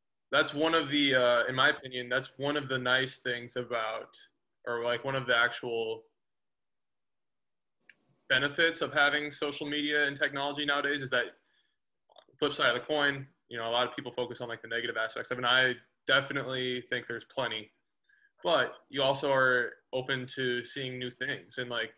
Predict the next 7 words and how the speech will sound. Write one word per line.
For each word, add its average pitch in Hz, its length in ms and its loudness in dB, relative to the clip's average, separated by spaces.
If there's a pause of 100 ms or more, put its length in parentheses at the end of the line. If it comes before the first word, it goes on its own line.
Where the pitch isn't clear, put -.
(120)
getting 135 200 -2
the 117 80 -2
word 117 280 -2
out 104 180 -4
about 110 220 -10 (300)
really 120 600 -2 (320)
beneficial 123 480 0